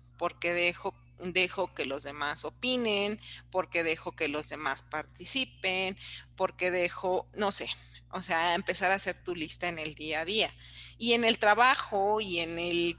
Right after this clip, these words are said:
y en, en tus emprendimientos es exactamente lo mismo. Eh, por ejemplo, si en el trabajo dices, "Pues, eh, tuve, em,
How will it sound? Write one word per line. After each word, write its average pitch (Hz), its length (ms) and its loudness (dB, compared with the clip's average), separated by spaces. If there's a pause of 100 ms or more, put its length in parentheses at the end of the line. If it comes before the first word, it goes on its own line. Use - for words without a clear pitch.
y 175 240 -2
en, 170 220 -6
en 175 220 -4
tus - 180 0
emprendimientos 170 800 -4
es 196 180 -2
exactamente 147 720 -2
lo 151 120 -6
mismo. 185 440 -4 (800)
Eh, 202 260 2 (100)
por 208 120 4
ejemplo, 196 480 0
si 165 240 0
en 170 100 -2
el 165 140 2
trabajo 175 580 6
dices, 175 440 0
"Pues, - 580 0
eh, 170 600 -2
tuve, 202 580 0
em, 165 600 -4